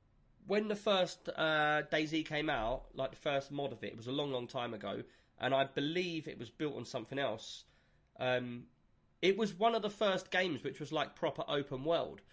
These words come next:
where you can literally go wandering around and there's no rules. You just find stuff in little huts and buildings and shops, and it was all about building your stash up. Then they brought in, like, newer versions where you could go to doors and you could, like, collect lockpicks and stuff, and you could build bases.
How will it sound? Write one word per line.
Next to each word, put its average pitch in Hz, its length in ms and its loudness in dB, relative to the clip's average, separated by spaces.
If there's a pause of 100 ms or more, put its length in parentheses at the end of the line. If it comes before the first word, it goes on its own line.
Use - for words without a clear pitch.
(200)
where 139 200 4
you 151 220 4
can 147 380 -2
literally 147 500 2
go 147 240 4
wandering 170 420 2
around 123 520 0 (480)
and 135 200 6
there's 131 200 0
no 160 200 8
rules. 143 520 2
You 139 100 -10
just 147 240 -8
find 156 240 2
stuff - 300 -2
in 139 100 0
little 131 160 -2
huts - 380 -4
and 120 120 -10
buildings 143 480 -4
and 107 120 -10
shops, - 480 -4 (440)
and 156 80 4
it 160 40 2
was 156 100 -4
all 196 160 4
about 165 320 2
building 160 300 2
your 147 60 -2
stash - 360 0
up. - 260 -2 (380)
Then 170 160 2
they 185 80 0
brought 170 260 0
in, 160 100 0
like, 156 180 0
newer 165 200 0
versions 139 460 0
where 139 100 0
you 135 120 0
could 131 160 -14
go 147 160 2
to 139 140 -6
doors 147 420 0
and 135 100 -8
you 127 60 -10
could, 123 200 -12
like, 123 300 -2 (460)
collect 151 420 0
lockpicks 143 600 -2
and 123 100 -10
stuff, 117 260 -4
and 127 140 -8
you 131 40 -8
could 127 220 -10
build 139 240 -2
bases. 143 600 -2